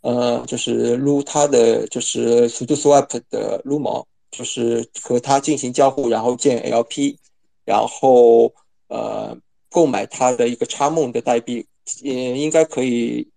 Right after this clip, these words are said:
应该是他们出了一个官方的细则，可以你购买他们的插梦的I P，就是他们的那个空投的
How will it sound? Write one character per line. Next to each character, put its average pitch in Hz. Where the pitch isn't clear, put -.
应 156
该 165
是 156
他 151
们 151
出 156
了 123
一 123
个 131
官 139
方 147
的 143
细 131
则， 123
可 120
以 123
你 120
购 147
买 113
他 -
们 131
的 123
插 -
梦 131
的 123
I 120
P， 123
就 -
是 117
他 -
们 123
的 -
那 127
个 120
空 147
投 123
的 120